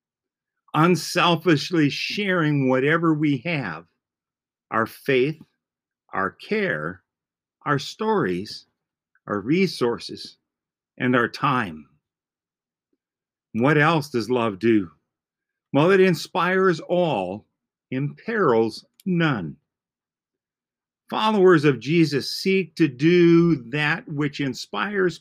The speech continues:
people to love God, our neighbors, ourselves, and the earth. If one path imperils you or others, and the other is more life-giving,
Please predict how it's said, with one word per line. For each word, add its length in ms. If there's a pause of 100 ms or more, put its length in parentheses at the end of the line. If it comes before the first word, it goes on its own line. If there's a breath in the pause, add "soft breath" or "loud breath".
people 400
to 160
love 500
God, 480 (640)
our 120
neighbors, 760 (420)
ourselves, 840 (420)
and 160
the 140
earth. 300 (1120)
If 160
one 440
path 420
imperils 640
you 440
or 360
others, 460 (440)
and 140
the 140
other 400
is 220
more 340
life-giving, 880